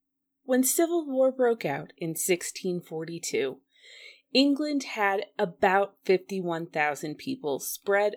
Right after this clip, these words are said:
across colonies in North America and the Caribbean. There's no way to get a really precise figure, but that's a scholarly estimation.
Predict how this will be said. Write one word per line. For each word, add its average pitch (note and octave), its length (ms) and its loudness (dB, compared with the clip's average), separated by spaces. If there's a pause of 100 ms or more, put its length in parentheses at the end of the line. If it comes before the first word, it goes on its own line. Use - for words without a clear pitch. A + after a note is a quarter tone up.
across G#3 580 -4
colonies D#3+ 720 -8 (500)
in G3+ 240 4
North E3+ 320 2
America D#3+ 720 -6
and C3+ 340 -6
the D3+ 80 -4
Caribbean. - 920 -8 (1000)
There's B3 220 2
no B3+ 200 6
way F3 300 2
to - 120 -10
get D#3+ 160 4
a D3+ 80 2
really E3+ 460 -4
precise D3+ 580 0
figure, F#3 580 0 (380)
but F#4+ 180 -2
that's C#4+ 300 0
a C4+ 60 0
scholarly D#3 1040 -4
estimation. - 1080 -8